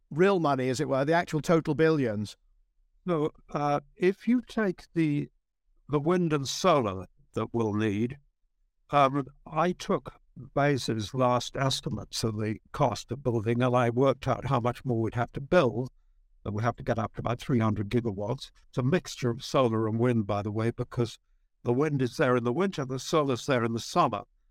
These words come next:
Speaker 2: And if you mix them in the right way, on average, they can look a little bit like electricity demand, which is higher in the winter. Only on average, it fluctuates like hell from year to year. Anyway,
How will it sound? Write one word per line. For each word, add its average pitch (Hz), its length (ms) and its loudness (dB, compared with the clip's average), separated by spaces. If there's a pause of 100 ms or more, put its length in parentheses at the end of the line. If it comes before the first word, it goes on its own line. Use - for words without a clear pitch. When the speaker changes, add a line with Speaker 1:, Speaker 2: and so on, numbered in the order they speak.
(120)
Speaker 2:
And 120 140 -4
if 135 140 -6
you 139 60 -2
mix 156 320 -6
them 135 140 -2
in 139 100 0
the 139 100 -2
right 143 260 -2
way, 160 500 0
on 208 200 0
average, 139 600 -2
they 139 120 0
can 143 180 0
look 147 200 0
a 139 40 0
little 160 200 2
bit 127 260 -2
like 123 320 0
electricity 131 640 -2
demand, 101 420 -4
which - 120 -16
is 123 120 -6
higher 113 320 0
in 101 80 -6
the 104 80 -10
winter. 107 360 -8 (520)
Only 208 260 2
on 170 220 2
average, 147 440 -2
it 143 120 -14
fluctuates - 680 -6
like 131 180 -4
hell - 360 -4
from 110 140 -4
year 127 160 2
to 113 160 -6
year. 101 180 -6 (800)
Anyway, 143 400 2